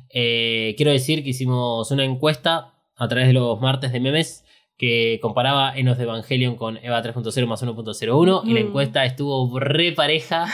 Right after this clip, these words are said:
Speaker 2: <laughs>
Speaker 1: hasta que Enos de Evangelion superó a su contrincante más o menos por diez puntos.
Speaker 2: Uf.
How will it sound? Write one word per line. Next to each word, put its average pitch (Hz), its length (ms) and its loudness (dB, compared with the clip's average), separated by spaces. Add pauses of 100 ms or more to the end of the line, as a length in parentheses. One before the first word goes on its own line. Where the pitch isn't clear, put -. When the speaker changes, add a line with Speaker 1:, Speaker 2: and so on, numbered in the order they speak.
Speaker 2:
<laughs> 320 1120 0
Speaker 1:
hasta 135 460 0
que 139 120 0
Enos 143 160 0
de 139 60 2
Evangelion 135 420 2
superó 127 420 0
a 131 80 4
su 127 160 -4
contrincante 120 640 -4
más 135 220 -2
o 139 40 0
menos 131 200 -2
por 110 180 -6
diez 107 180 -4
puntos. 95 480 -10
Speaker 2:
Uf. 240 500 -4